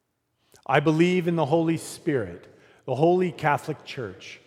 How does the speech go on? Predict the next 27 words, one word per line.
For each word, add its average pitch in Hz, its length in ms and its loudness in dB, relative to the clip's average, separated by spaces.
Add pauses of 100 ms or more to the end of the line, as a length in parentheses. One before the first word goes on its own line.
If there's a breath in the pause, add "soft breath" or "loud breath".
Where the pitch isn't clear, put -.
(280 soft breath)
the 156 80 -2
communion 208 520 0
of 185 120 0
saints, - 680 -6 (380 soft breath)
the 170 100 6
forgiveness 202 680 -2
of 185 100 -2
sins, 98 680 -6 (320 soft breath)
the 170 80 0
resurrection 180 720 4
of 196 100 0
the 190 80 2
body, 123 600 4 (320 loud breath)
and 151 180 -2
the 147 80 4
life 170 560 6
everlasting." 117 1080 -4 (220)
And 127 100 -4
everyone 165 300 0
said, 92 500 -4 (640)
"Amen." 120 580 0 (400)
You 101 100 -16
may 98 140 -12
be 107 120 -14
seated. 80 420 -16 (2500)
We 131 160 -8
stand 139 640 -4